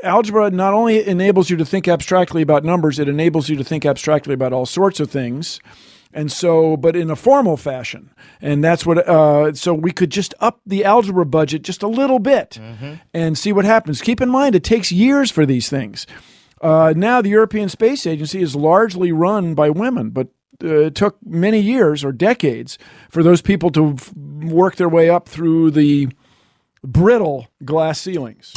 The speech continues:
Speaker 2: There you have it. Okay, Bradley Dean Summerfield from Facebook wants to know this. "Is there room in our current understanding of the universe for the possibility that our consciousness may in fact reside somewhere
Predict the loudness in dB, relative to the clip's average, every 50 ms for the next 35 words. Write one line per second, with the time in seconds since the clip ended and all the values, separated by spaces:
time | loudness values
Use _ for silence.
0 | -6 -6 -6 -10 -12 -12 -10 -8 -8 -8 -8 -10 -10 -12 -16 -20 -20 -20 -20 -20
1 | -20 -20 -18 -12 -8 -6 -4 -2 -2 0 0 0 0 0 0 0 0 0 -2 _
2 | _ -20 -20 -20 _ -6 -6 -4 -2 -2 -4 -4 -2 -2 -2 0 0 0 0 -2
3 | -2 -2 -4 -4 -2 -2 -4 -4 -6 -8 -6 -2 -2 0 0 0 -2 -2 -2 -2
4 | -2 -2 -2 -4 -8 -10 -4 -4 -4 -2 -4 -6 -8 -12 _ _ _ _ -2 0
5 | 0 0 -4 -6 -6 -8 -10 -10 -6 -4 -4 -4 -4 -6 -8 -8 -6 -6 -4 -6
6 | -6 -6 -4 -4 -4 -4 -4 -8 -14 -18 -20 -20 -12 _ 0 0 0 2 2 0
7 | 0 2 0 -2 -2 -2 0 -2 -2 -2 -4 -6 -4 -4 -2 -2 -4 -4 -4 -4
8 | -2 -4 -6 -6 -6 -6 -6 -4 -4 -4 -4 -6 -6 -6 -6 -4 -4 -2 -2 -2
9 | -2 -2 -4 -4 -6 -6 -8 -6 -4 -2 -2 -2 -2 -4 -6 -6 -4 -4 -4 -4
10 | -4 -2 -2 -2 -4 -4 -6 -6 -2 -2 -2 -2 -2 -4 -6 -4 -4 -4 -6 -6
11 | -8 -14 -18 -14 -8 -2 0 0 0 0 -2 -4 -4 -4 -6 -8 -4 0 0 0
12 | 0 _ -8 -10 -10 -6 -4 -2 -2 -2 -2 -4 -6 -4 -4 -4 -4 -2 -2 0
13 | 0 0